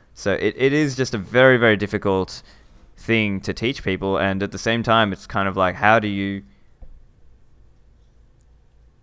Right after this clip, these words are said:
I'm just trying to think of the right way to say this. How do you impress upon them the importance of this? Because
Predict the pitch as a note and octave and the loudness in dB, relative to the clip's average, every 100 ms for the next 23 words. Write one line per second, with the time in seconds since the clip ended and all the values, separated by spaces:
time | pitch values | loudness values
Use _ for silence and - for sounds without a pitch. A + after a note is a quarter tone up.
0 | - - _ - A2 - B2 G#2+ G#2+ F#2 | -20 -20 _ -20 -20 -10 -6 -4 -4 -4
1 | F#2 F#2+ F2 F#2+ F#2 - F#2+ F#2 F2 - | 0 2 2 0 -2 -2 -2 -2 -6 -14
2 | - - - _ _ _ _ _ _ _ | -20 -20 -20 _ _ _ _ _ _ _
3 | _ _ _ - C#3 E3+ F3+ E3+ B2 A2 | _ _ _ -8 0 0 2 0 -2 -2
4 | E3 E3+ D3+ C#3+ B2+ A#2 A2 G#2 F2 F2 | 0 0 0 0 2 2 0 -2 -4 0
5 | G#2+ F#2 G#2 D2+ F#2 E2+ E2 D#2 D2 - | 2 2 -2 0 0 0 -2 -4 -4 -12
6 | - _ _ - - G#2 A2+ G#2 - | -18 _ _ -12 -6 0 0 0 -6